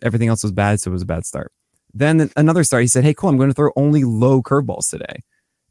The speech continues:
And those did great, except everything else was bad. And all I wanted was for him to combine the two in one start. And then he actually did. Like, two thousand twenty-two, he had this breakout, essentially, at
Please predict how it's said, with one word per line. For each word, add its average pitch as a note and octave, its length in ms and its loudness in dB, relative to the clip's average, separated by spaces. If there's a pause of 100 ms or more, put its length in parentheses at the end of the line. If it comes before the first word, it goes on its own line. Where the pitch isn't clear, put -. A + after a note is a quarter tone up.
(140)
And B2 600 2
those D3 240 4
did C3 160 0
great, C#3+ 480 2
except B2+ 320 -2
everything A#2 260 0
else A2 160 0
was G2 120 -6
bad. D#2+ 260 -4 (380)
And A#2+ 180 2
all C#3 140 2
I D3 80 4
wanted C#3+ 340 2
was B2+ 120 0
for C3 100 -2
him B2+ 100 2
to G#2+ 100 -6
combine A#2 500 2
the A2+ 100 2
two A2 420 -2 (340)
in A2+ 140 2
one G#2 200 2
start. F#2 380 -2 (380)
And D3 140 2
then E3+ 100 4
he F3+ 80 4
actually F#3+ 300 0
did. C#3+ 360 2 (600)
Like, C3+ 180 0
two E3+ 140 2
thousand E3+ 240 2
twenty-two, E3 560 2
he C3+ 200 2
had C#3+ 160 4
this C3+ 200 -2 (120)
breakout, A#2 540 2
essentially, A2+ 600 0
at G#2 160 0